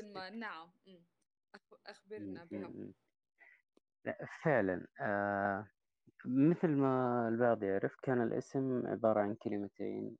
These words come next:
Speaker 2: إنه مسطرة ومدورة. مسطرة كناية عن ال-، وضوح مسار أو اعتدال أو استقامة أو إنه شيء كذا دغري،
Speaker 1: مهم.
Speaker 2: فاهمة؟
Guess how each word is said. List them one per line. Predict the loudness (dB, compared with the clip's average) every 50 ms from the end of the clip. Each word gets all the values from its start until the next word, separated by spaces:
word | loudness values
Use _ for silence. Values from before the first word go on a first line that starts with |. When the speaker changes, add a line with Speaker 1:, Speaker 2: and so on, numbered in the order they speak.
| _ -12
Speaker 2:
إنه | -10 -10 -6 -4
مسطرة | -4 -4 -6 -6 _ -2 0 2 2
ومدورة. | 2 0 0 2 2 4 4 4 4 2 2 0 -2 -4 _ _ _ _ _ _ _ _ _ _ _ _ _ _ _ _ -4
مسطرة | -4 -4 -2 -2 0 4 4 6 4 4 2 0 -2 -6 -8 -6
كناية | -2 -2 0 0 0 0 0
عن | 0 -2 -2 -4
ال-، | -4 -6 -6 -6 -6 -4 -4 -4 -6 -8 -10 -12 -16 -20 _ _ _ _ _ _ 0
وضوح | 2 4 6 6 6 6 4 0 -4 -4 -4
مسار | -4 -2 2 4 4 6 6 4 2 0 -2
أو | -2 -2 -2
اعتدال | -2 -4 -4 0 0 2 2 2 2 0 0 -2
أو | -2 -4
استقامة | -4 -6 -10 -14 -8 -4 0 2 2 2 2 2 0 -2 -2 0
أو | 0 2
إنه | 2 2 2
شيء | 2 4 4 4 4
كذا | 2 0 0 2 2 2 0 -2 -4 0
دغري، | 2 2 4 4 2 0 -2 -2
Speaker 1:
مهم. |
Speaker 2:
فاهمة؟ | -2 -2 -2 -2 -2 -4 -6 -6